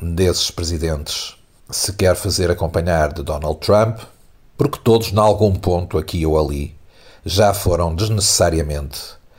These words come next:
insultados, vilipendiados ou caluniados por Donald Trump.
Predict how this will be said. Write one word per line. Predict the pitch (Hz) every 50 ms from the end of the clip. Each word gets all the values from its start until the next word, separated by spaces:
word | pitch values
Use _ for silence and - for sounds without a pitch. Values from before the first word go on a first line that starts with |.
| - - - - - -
insultados, | 123 120 113 - - 98 78 - - 76 71 71 71 - - - - - - - - -
vilipendiados | - 85 76 87 107 110 101 95 98 98 90 82 78 80 80 80 76 71 69 110 - - - - - - - - - _ -
ou | 113 123 113
caluniados | 117 - 90 85 85 80 80 78 80 76 67 71 - - -
por | - - 76
Donald | 69 82 80 73 73 76 73 -
Trump. | - 71 65 64 -